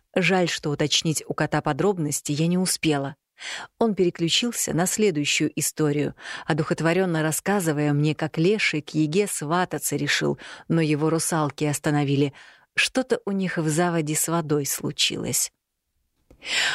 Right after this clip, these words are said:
А случилось это в тот самый день, когда царство Салтана в камень обратилось. Тоскливо посмотрев на довольно вещающего свои сказки кота, я боялась, что он зайдёт на второй круг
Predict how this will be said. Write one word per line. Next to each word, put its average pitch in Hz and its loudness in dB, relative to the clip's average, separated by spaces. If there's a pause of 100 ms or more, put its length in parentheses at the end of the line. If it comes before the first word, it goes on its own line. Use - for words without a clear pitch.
(140)
А 160 2
случилось 202 2
это 208 0
в - -12
тот 202 0
самый 160 0
день, 185 2 (260)
когда 156 0
царство 208 0
Салтана 175 -2 (280)
в - -6
камень 196 -2
обратилось. - -2 (1400)
Тоскливо 208 0
посмотрев 180 0
на 160 -2
довольно 160 2
вещающего 156 0
свои 156 2
сказки - -2
кота, 165 -2 (500)
я 202 4
боялась, 185 0
что 170 0
он 170 2
зайдёт 170 2
на 170 -2
второй 180 0
круг 208 -2